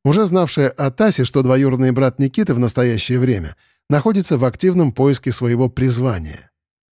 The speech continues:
«Вам не понравится», — уверенно заключила она. Ася сияла собственным светом,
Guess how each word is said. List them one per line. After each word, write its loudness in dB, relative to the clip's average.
«Вам 0
не 2
понравится», — -2
уверенно 2
заключила 0
она. -2
Ася 0
сияла 2
собственным 0
светом, -2